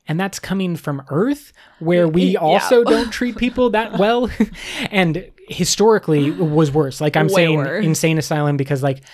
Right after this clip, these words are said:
Speaker 1: that's the bad version.
Speaker 2: Yeah.
Speaker 1: But that's, like, twentieth century. That was us being as kind as people then, you know, in the nineteen fifties. And they started to be phased out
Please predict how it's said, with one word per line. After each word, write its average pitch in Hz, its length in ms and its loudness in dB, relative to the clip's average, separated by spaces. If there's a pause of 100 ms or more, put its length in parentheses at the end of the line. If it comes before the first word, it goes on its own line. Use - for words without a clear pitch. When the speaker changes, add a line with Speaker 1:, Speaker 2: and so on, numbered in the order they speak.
(140)
Speaker 1:
that's 165 220 -4
the 175 120 -2
bad 143 500 -6
version. 165 680 -2
Speaker 2:
Yeah. 156 220 -8
Speaker 1:
But 165 80 0
that's, 165 360 -4
like, 180 220 -6
twentieth 180 480 -4
century. 175 480 -4
That 175 200 -6
was 226 160 -4
us 190 160 -6
being 170 400 -6
as 139 160 -4
kind 220 760 -6
as 156 220 -2
people 208 480 -2
then, 143 440 -2
you 131 80 -2
know, 131 120 -2
in 131 60 -6
the 131 60 -6
nineteen 143 300 -4
fifties. 127 600 -8 (240)
And 175 140 0
they 175 80 4
started 180 240 0
to 160 60 -4
be 156 80 0
phased 147 480 0
out 131 260 0